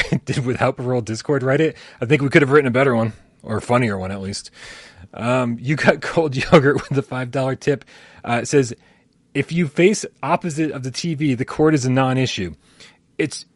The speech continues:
it's funny. We, I think so many people have, uh, their camera sitting on top of their T V <laughs> that we face the T V, and that's, like, the entertainment center. But he, he's, he's sort of right, right? If, uh, if you have the camera facing some other direction,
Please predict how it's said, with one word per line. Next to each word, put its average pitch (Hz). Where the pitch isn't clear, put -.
it's 143
funny. 90
We, 107
I -
think 147
so 143
many 139
people 120
have, 101
uh, 98
their 104
camera 117
sitting 113
on 101
top 107
of 104
their 104
T 101
V 107
<laughs> -
that 113
we 101
face 110
the 127
T 127
V, 113
and 107
that's, 104
like, 113
the 104
entertainment 107
center. 135
But 185
he, 185
he's, 143
he's 131
sort 104
of 85
right, 76
right? 101
If, 98
uh, 98
if 98
you 123
have 110
the 110
camera 120
facing 98
some 104
other 104
direction, 92